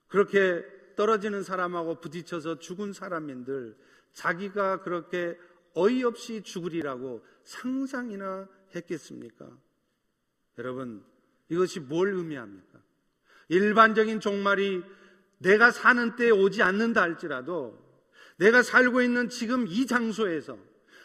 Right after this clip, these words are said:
또 내가 살고 있는 때에 얼마든지 개인적인 종말은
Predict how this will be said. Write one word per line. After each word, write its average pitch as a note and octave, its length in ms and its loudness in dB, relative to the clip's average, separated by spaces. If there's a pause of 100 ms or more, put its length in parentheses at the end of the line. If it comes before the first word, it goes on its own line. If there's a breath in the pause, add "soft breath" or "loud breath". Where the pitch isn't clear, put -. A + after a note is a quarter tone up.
(100)
또 A#3 120 4
내가 A#3+ 300 6
살고 A#3+ 340 0
있는 A#3+ 340 -2 (380)
때에 A#3 540 6 (260 loud breath)
얼마든지 C#4+ 880 6
개인적인 G3+ 640 0
종말은 D#3+ 640 -6